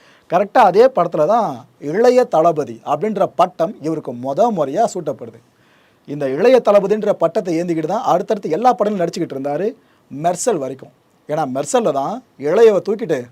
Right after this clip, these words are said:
தளபதின்னு மாத்துனாங்க. "போவே உனக்காக" விஜய் சாரோட கரியர்ல மறக்க முடியாத படம், நீக்கவே முடியாத படம்னா இந்த படத்தை சொல்லலாம். ஏன்னா, விஜய் சார் அவர்கள் நடிச்ச படங்கள்ல, பிளாக் பஸ்டர் படங்கள்ல நிறைய இருக்கு, அது எல்லாத்துக்கும் விதை பார்த்தீங்கன்னா இந்த படம் தாங்க.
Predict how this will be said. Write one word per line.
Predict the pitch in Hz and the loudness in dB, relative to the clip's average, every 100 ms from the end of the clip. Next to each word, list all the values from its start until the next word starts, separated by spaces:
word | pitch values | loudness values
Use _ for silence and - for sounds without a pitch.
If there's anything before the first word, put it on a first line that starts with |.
| - | -4
தளபதின்னு | 151 214 170 151 139 | 0 0 0 -4 -6
மாத்துனாங்க. | 131 120 113 - | -8 -12 -16 -6
"போவே | 185 208 | 0 2
உனக்காக" | 196 131 127 117 101 - _ _ _ _ - | 2 -2 -6 -8 -10 -14 _ _ _ _ -12
விஜய் | 117 208 | -2 0
சாரோட | 208 175 160 151 | 0 -2 -2 -4
கரியர்ல | 165 196 160 175 247 - | -2 -2 0 -2 -4 -10
மறக்க | 214 - 294 - 262 | -12 -8 -8 -4 -4
முடியாத | 240 240 233 - | 0 0 0 0
படம், | 156 160 247 - 110 | -2 -2 -4 -12 -8
நீக்கவே | 160 226 220 240 | -8 -2 2 2
முடியாத | 196 170 226 202 147 | 2 0 2 2 -2
படம்னா | 135 190 190 120 - | -4 -4 -4 -6 -12
இந்த | 147 160 | -6 -4
படத்தை | 156 170 165 | -4 -4 -8
சொல்லலாம். | 135 117 104 | -12 -14 -8
ஏன்னா, | 147 180 135 | -2 0 0
விஜய் | 165 269 | 0 2
சார் | 254 214 | 4 4
அவர்கள் | 170 165 | 2 -2
நடிச்ச | 180 - - | -4 -2 -2
படங்கள்ல, | 170 160 135 | -2 -2 -4
பிளாக் | 123 175 240 | 2 2 2
பஸ்டர் | 214 202 196 | 0 0 -2
படங்கள்ல | 175 180 226 | -2 -2 -2
நிறைய | 139 151 247 202 | 0 0 2 0
இருக்கு, | - 110 - _ _ _ | -2 -12 -20 _ _ _
அது | 135 135 139 | -8 -4 0
எல்லாத்துக்கும் | 196 247 240 226 254 185 | 4 4 4 0 0 2
விதை | 160 240 | 2 2
பார்த்தீங்கன்னா | 202 180 160 165 214 147 | 2 -2 -2 -6 -8 -10
இந்த | 151 214 | -6 -4
படம் | 151 143 | -4 -4
தாங்க. | 131 110 | -8 -10